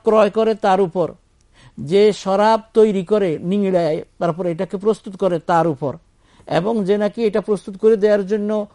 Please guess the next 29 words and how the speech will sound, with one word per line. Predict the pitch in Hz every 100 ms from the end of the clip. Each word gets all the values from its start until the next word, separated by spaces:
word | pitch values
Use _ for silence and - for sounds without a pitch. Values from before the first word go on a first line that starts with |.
| _ 156
বলে | 180 190 147
তার | - 190
উপর, | 180 139 131 120 _ _ _ -
যে | 151 226
এই | 233
শরাবকে | 214 202 202 220 214 202
বহন | 180 202 254 277
করে | 214 180
তার | 170 170 175
উপর, | 139 147 127 _ _
এবং | - 165 208
যার | 180 202 196
কাছে | 220 247
ব্রহ-, | 185 190 208
বহন | 196 175 226 254
করে | 233 240
নিয়ে | 214 202
যাওয়া | 175 175 180
হয় | 170
তার | 175 156
উপর। | 135 120 107 _ _ _ _
রাওয়াহু | 113 135 147 170 170
আবু | 127
দাউদ। | 117 110 107 - _ _ _ _ _ _ -
আবু | 135 135
দাউদ | 135 151
শরীফে | 143 131 123
হাদিসটুকু | 117 107 - 127 120
এসেছে। | - -